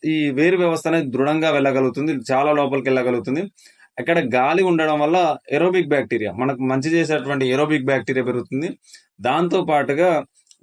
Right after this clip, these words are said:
రూట్ డో-, రూట్ జోన్ అనేది ఎక్కువగా పెరుగుతుంది, పోషకాలు అనేది ఎక్కువగా ఉంటాయి. ఈ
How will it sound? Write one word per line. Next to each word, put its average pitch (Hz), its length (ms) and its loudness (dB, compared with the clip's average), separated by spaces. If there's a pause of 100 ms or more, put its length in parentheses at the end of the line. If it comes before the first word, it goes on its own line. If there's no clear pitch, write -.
రూట్ 175 240 4
డో-, 175 200 4
రూట్ 170 180 2
జోన్ 170 160 2
అనేది 143 160 2
ఎక్కువగా 151 340 0
పెరుగుతుంది, 147 360 0
పోషకాలు 151 380 0
అనేది 131 160 2
ఎక్కువగా 123 360 0
ఉంటాయి. 101 200 -8 (420)
ఈ 165 40 4